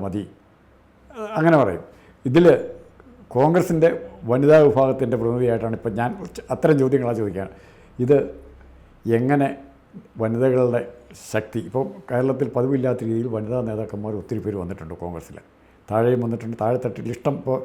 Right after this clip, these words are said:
കോ-, മുൻ-, മുൻപ് ഒരു പതിനഞ്ച് വർഷം മുമ്പ് ഞങ്ങളൊക്കെ സജീവ കോൺഗ്രസ്സുകാരായിരുന്ന സമയത്ത് പെണ്ണുങ്ങൾ പ്രകടനത്തിന് പോലും കാണാത്തൊരവസ്ഥയുണ്ടായിരുന്നു കോൺഗ്രസിൻ്റെ.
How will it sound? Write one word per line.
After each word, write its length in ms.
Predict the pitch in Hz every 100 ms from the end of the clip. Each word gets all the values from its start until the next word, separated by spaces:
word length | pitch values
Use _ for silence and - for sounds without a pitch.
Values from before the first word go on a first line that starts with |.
| - -
കോ-, 160 | 113 123 -
മുൻ-, 180 | 147 -
മുൻപ് 240 | 135 151 156
ഒരു 80 | 143
പതിനഞ്ച് 280 | 139 143 147
വർഷം 140 | 135 127
മുമ്പ് 120 | 117 123
ഞങ്ങളൊക്കെ 320 | 135 143 143 110
സജീവ 340 | 127 127 135 143
കോൺഗ്രസ്സുകാരായിരുന്ന 640 | 120 135 117 131 123 113 104
സമയത്ത് 300 | 104 104 113 - - - - - 208 -
പെണ്ണുങ്ങൾ 340 | 120 131 139 143
പ്രകടനത്തിന് 480 | 113 117 131 127 123 117
പോലും 140 | 123 92
കാണാത്തൊരവസ്ഥയുണ്ടായിരുന്നു 840 | 110 117 113 104 85 85 76 85
കോൺഗ്രസിൻ്റെ. 460 | 87 87 - 76